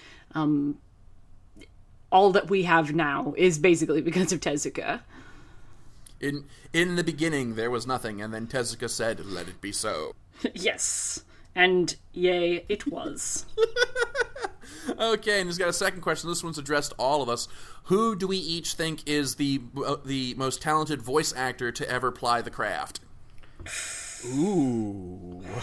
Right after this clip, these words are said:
Speaker 3: Ever ply, you say? Now that broadens, uh, that opens up some possibilities. Um,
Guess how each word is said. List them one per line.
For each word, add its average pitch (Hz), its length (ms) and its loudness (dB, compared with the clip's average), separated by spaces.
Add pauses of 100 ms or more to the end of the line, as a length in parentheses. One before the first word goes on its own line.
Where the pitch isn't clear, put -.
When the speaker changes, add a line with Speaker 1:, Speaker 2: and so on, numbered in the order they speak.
(1300)
Speaker 3:
Ever 131 760 6
ply, 101 380 -2
you 98 200 -4
say? 95 360 -4
Now 90 240 -8 (140)
that 143 440 8
broadens, 104 560 -2
uh, 92 200 -2
that 120 220 2
opens 104 360 0
up 92 160 -8
some 98 120 -10
possibilities. 90 840 -6 (1080)
Um, 131 720 8